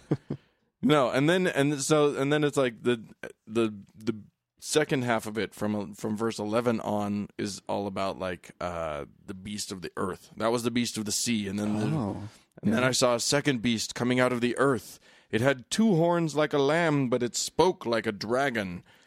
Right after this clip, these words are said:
Speaker 1: Ooh.
Speaker 2: It exercised all of the authority of the first beef, beast, beef,
Speaker 1: Mm,
Speaker 2: on it,
Speaker 1: beef.
Speaker 2: on its behalf,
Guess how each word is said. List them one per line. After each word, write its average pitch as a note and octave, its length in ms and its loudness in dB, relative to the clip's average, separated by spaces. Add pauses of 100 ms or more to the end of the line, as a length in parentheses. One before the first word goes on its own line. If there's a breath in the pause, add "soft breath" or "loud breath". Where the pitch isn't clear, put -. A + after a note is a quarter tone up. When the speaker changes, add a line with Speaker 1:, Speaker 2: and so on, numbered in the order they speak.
(120 soft breath)
Speaker 1:
Ooh. A#3 560 2
Speaker 2:
It A#2 120 2
exercised D3+ 640 0
all G3 220 6
of F3 80 0
the F3 100 4
authority F3 520 4
of D3+ 100 2
the C#3 100 2
first F3+ 380 2
beef, C3 340 2 (200)
beast, C3+ 480 0 (200)
beef, F#2 340 -8 (160 soft breath)
Speaker 1:
Mm, G#2 800 -2
Speaker 2:
on C#3 180 4
it, E3+ 80 0
Speaker 1:
beef. - 180 -10
Speaker 2:
on C3+ 160 2
its E3 160 -2
behalf, C#3+ 680 0